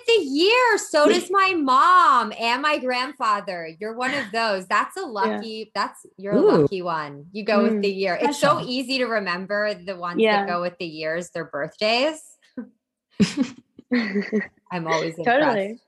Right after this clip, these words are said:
Speaker 1: with that.
Speaker 2: <laughs>
Speaker 1: Um, okay. So Miriam, obviously, like, we, I know we said this before we got on the show, but I'm so excited because you are the first person we've had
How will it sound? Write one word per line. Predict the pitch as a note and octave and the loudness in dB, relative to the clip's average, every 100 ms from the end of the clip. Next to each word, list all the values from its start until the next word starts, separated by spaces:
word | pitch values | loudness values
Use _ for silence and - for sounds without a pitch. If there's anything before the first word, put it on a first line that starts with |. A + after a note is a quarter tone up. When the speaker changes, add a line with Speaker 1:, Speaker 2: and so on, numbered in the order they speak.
| _ | _
Speaker 1:
with | E3+ E3+ | -10 -6
that. | E3 C#3+ A3+ A3 A3+ A3+ G#3+ | -2 0 0 0 0 0 -6
Speaker 2:
<laughs> | - | -2
Speaker 1:
Um, | A3 A#3+ A#3 G#3+ G3+ | 2 4 2 0 -2
okay. | B3 B3+ C4 G#3 F3+ | -4 -2 2 2 0
So | - B3+ | -4 -4
Miriam, | A#3+ B3 A#3+ A3 G#3 | -4 -4 -4 -4 -6
obviously, | - F#3+ G3 B3+ C#4 - D4+ D4+ | -6 -6 -6 -8 -10 -12 -10 -6
like, | A#3+ A#3+ | -4 -6
we, | G3 A3+ A3 | -6 -6 -4
I | G#3 G3+ | -4 -2
know | G3 G3 | -2 -4
we | G#3 | -6
said | G#3 F#3+ F#3 | -6 -8 -8
this | F3+ | -10
before | F#3+ F#3 F3 | -10 -6 -6
we | E3+ | -4
got | F3 E3 | -2 -2
on | D#3+ D#3+ | -2 -4
the | D#3+ | -8
show, | - E3 D3+ | -6 -6 -4
but | E3+ D#3+ - _ _ | -4 -6 -6 _ _
I'm | F3+ F#3+ | -8 -6
so | F#3+ F#3+ | -2 -4
excited | F#3+ - F3 E3+ D#3 | -4 -4 -4 -4 -8
because | F3 F#3+ E3+ E3 - | -10 -6 -6 -6 -12
you | F3 F3 F#3+ F#3+ | -18 -8 -4 -2
are | F3+ F3 - | -2 -4 -8
the | F3 | -10
first | G3 F#3+ F#3+ - | -6 -6 -6 -8
person | F3+ F3 F3+ F3 | -8 -8 -8 -8
we've | E3+ | -8
had | F3 E3+ E3+ E3+ D#3+ | -4 -2 0 -2 -4